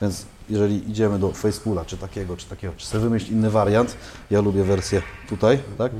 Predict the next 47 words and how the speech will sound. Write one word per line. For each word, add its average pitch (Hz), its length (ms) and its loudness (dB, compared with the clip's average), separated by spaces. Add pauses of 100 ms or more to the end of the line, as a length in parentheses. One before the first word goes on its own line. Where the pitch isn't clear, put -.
(440)
I 107 200 0 (480)
ciągnę 123 300 6
łopatką 110 420 4
w 107 40 0
depresję, 101 460 0
idę 101 140 2
łokciami 107 400 2
szeroko, 98 360 -2
to 117 100 -2
czuję, 110 380 2
jak 92 200 -2
ta - 140 -4
łopatka 101 420 0
idzie 98 240 -2
w - 20 -4
ślizgu 101 460 -2 (460)
po 113 80 4
skosie, 104 460 2 (120)
dopina 110 380 2
się 98 140 -4
wszystko - 240 0
elegancko, 98 560 2
barki 101 380 2
pracują 98 340 -4
jak 98 160 -6
należy 98 340 -2 (240)
i 120 40 -6
przez 131 140 2
to 135 60 -4
jestem 127 200 2
stabilny, 113 480 4
tak? 95 260 0
No 104 120 0
i 107 80 0
ta 117 120 2
stabilność, 123 520 2
której 113 200 0
potrzebuję, 117 500 -2
czy 117 120 -2
w 110 60 -8
przysiadzie, 110 380 0
czy 113 180 0
w 98 60 -4 (220)
wyciskaniu, 117 840 0 (440)
no 139 100 4
potem 156 300 2
efektuje 151 560 4